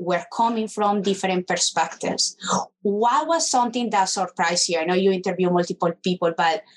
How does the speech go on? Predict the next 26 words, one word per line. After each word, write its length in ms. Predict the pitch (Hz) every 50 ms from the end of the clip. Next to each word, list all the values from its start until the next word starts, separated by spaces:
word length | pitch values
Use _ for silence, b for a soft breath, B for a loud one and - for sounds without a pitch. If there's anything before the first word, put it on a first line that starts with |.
| b b b -
I'm 160 | - 196 196 185
curious. 520 | - - 254 220 196 175 160 170 170 151
That 400 | 190 196 208 220 226 226 226 233 - -
is 520 | 220 208 208 214 208 - - - - - - 196
just 260 | 190 226 220 214 226
my 140 | 226 214 214
curiosity 640 | - 262 240 214 202 202 - - 220 190 180 180
<laughs> 40 | 180
coming 580 | - - 190 190 214 - 254 220 208 247 214 - B B B B B B -
through. 420 | - - 226 220 185 156 151 147 - _ _
So 400 | - - - 202 190 190 185 - -
I 120 | 190 196 196
really 300 | 190 208 220 240 254 240
want 380 | 226 226 185 190 208 208 -
to 140 | - 208 190
hear 260 | 175 190 196 180 175
that. 300 | 165 165 151 139 - 170 -
Like, 200 | 175 175 175 175 -
what 240 | 185 185 190 190
did 80 | 190 214
you 140 | 214 214 214
surprise 520 | - 208 190 - - 180 151 175 - -
you 160 | - 170 - - -
during 280 | 175 175 175 175 170 165
the 80 | 165
interviews? 680 | 170 190 180 - 143 - - - - - - - -